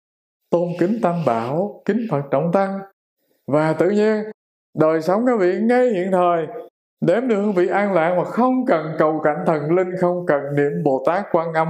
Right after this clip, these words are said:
Thế Chí, Văn Thù, Phổ Hiền gì cả. Tại sao? Tại vì với một tâm thức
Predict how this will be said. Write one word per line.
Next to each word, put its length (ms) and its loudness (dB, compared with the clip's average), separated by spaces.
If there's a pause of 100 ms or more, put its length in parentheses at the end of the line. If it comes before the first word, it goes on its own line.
(120)
Thế 180 2
Chí, 180 2
Văn 240 0
Thù, 240 0
Phổ 120 2
Hiền 160 0
gì 180 -4
cả. 180 0 (1700)
Tại 120 2
sao? 500 -2 (300)
Tại 160 2
vì 320 0 (320)
với 460 0
một 220 0
tâm 200 0
thức 140 0